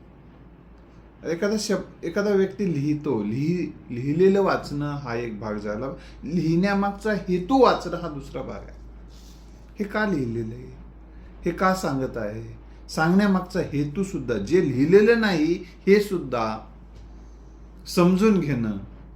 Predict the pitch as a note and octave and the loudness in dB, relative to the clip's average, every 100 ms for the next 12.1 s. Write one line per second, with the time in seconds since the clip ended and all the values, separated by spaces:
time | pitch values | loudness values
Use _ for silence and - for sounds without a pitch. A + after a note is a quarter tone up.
0 | - - - - - - - - - - | -20 -20 -20 -20 -20 -20 -20 -20 -20 -20
1 | - - A2 A#2 G#2 A#2 A#2+ A#2+ - - | -18 -10 -6 -4 -4 -4 -6 -12 -16 -20
2 | - - - - - - - - - - | -20 -20 -20 -20 -20 -20 -20 -20 -20 -20
3 | - - - G#2+ A2 B2+ A#2 A#2 A#2 A2+ | -20 -16 -6 -4 -4 -6 -6 -6 -8 -8
4 | - - - - - - A2+ A2+ - - | -14 -20 -20 -20 -20 -14 -8 -8 -8 -10
5 | C3+ C3+ B2+ G#2 F#2+ G#2+ G#2 G2+ G2+ G2 | -6 -2 -2 -4 -6 -8 -8 -10 -8 -8
6 | F#2 - - - - - - - - - | -10 -12 -18 -18 -18 -18 -18 -18 -18 -20
7 | - - - - - - B2+ C3 C#3+ C#3+ | -20 -20 -20 -20 -20 -4 0 2 0 -2
8 | D#3 F3 E3 E3+ C3+ A#2 A#2+ C3 D#3 C#3+ | -6 -4 -4 -4 -4 -6 -6 -4 -4 -4
9 | F#2+ F#2 F2 - - - - - - - | -4 -6 -10 -12 -18 -20 -20 -20 -20 -10
10 | A2 G#2 C3 A#2+ F#2+ F#2 - A#2+ B2 B2 | -10 -8 -6 -6 -6 -8 -8 -8 -6 -8
11 | A2+ G#2+ G#2+ - G#2 G2 A#2 B2 G#2+ A2 | -10 -12 -12 -10 -8 -8 -8 -8 -6 -6
12 | A2 | -6